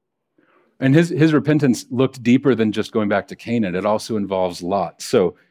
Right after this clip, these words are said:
remember, at the beginning of twelve, there's actually four go-froms and one go-to. Those are the commands. The, uh, three go-froms and one go-to, pardon me. Go from your country, your kindred, and your father's house, and go to the land that I will show you.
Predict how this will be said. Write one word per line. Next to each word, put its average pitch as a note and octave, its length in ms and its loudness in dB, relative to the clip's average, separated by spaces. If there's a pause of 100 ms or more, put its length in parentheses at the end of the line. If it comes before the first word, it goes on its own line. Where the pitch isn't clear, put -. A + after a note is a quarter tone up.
remember, B2+ 540 4
at G#2+ 140 -4
the G#2+ 60 -12
beginning B2+ 320 2
of A2 80 0
twelve, G#2+ 380 0
there's G2+ 160 -4
actually A2+ 380 -2
four A#2+ 360 0
go-froms G#2 680 -2
and F#2 140 -8
one F#2 180 -4
go-to. D#2+ 540 -10 (120)
Those F2+ 140 -10
are F#2+ 60 -10
the - 80 -12
commands. D2+ 560 -10 (420)
The, F#2 180 -10 (140)
uh, F#2+ 160 -4
three C3+ 300 2
go-froms F2+ 500 -4
and D#2+ 120 -16
one D#2 180 -8
go-to, D2 440 -12
pardon D#2 220 -12
me. C#2+ 200 -14 (640)
Go B2 200 2
from G2+ 340 0
your E2 80 -6
country, A#2 320 -2
your G2+ 120 0
kindred, F2+ 580 -4 (720)
and E2 420 -6
your - 80 -12
father's G2 380 -2
house, F2+ 420 -8 (400)
and A2+ 160 -2
go G2 160 0
to C#3 380 4
the C3 100 -2
land G#2 240 -2
that G2 80 -2
I G2+ 80 0
will G#2 100 -4
show A#2+ 220 -4
you. D2+ 220 -8